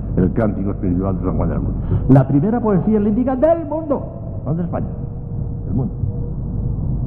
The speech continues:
Una maravilla. Bueno, pues, es un sublime comentario a cuarenta estrofas prácticas, poéticas, compuestas por el mismo santo en la cárcel de Toledo. Cuando estaba en la cárcel de Toledo,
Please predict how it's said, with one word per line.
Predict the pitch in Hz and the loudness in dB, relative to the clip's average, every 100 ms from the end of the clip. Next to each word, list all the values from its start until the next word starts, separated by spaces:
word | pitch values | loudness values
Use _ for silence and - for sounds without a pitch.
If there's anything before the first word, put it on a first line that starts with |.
| - | -2
Una | - | -2
maravilla. | 67 - - - - - - - - - - - - - - - - - | -2 -2 -4 -4 -4 -4 -4 -2 -2 -4 -2 -2 -4 -4 -4 -2 -2 2
Bueno, | 110 95 | 2 2
pues, | - - - - - - 165 | -2 -6 -6 -6 -6 2 6
es | 180 | 6
un | 175 - | 6 6
sublime | 170 151 170 170 | 4 6 6 6
comentario | 165 151 143 170 185 196 165 | 4 2 4 4 2 0 0
a | 123 | 0
cuarenta | 120 127 170 165 165 | 2 2 4 4 4
estrofas | 139 151 135 127 123 - | 0 0 2 0 -4 -2
prácticas, | 131 151 - 156 175 - - - - - - | 0 0 0 -6 -6 -10 -10 -10 -10 -8 0
poéticas, | 123 151 160 175 175 - - - | 2 2 0 -4 -6 -8 -10 0
compuestas | 151 151 196 247 240 190 | 4 4 2 0 -2 -2
por | 190 | 0
el | 160 | 0
mismo | 196 247 214 160 | 0 0 0 0
santo | 226 285 285 | -2 0 0
en | 240 | 0
la | 220 | -2
cárcel | 226 - 285 | -2 -4 -2
de | 277 | -2
Toledo. | 269 285 349 330 226 - - - - - - - - - - - - - - - - - - - - | -2 -2 -2 -2 -4 -2 2 2 0 -8 -8 -8 -8 -8 -8 -8 -8 -8 -4 -4 -4 -6 -6 -6 0
Cuando | 117 120 | 4 4
estaba | 117 208 226 | 4 2 2
en | 196 | 2
la | 170 | 0
cárcel | 196 190 | -2 0
de | 175 | 2
Toledo, | 151 143 165 - - | 4 4 4 2 -2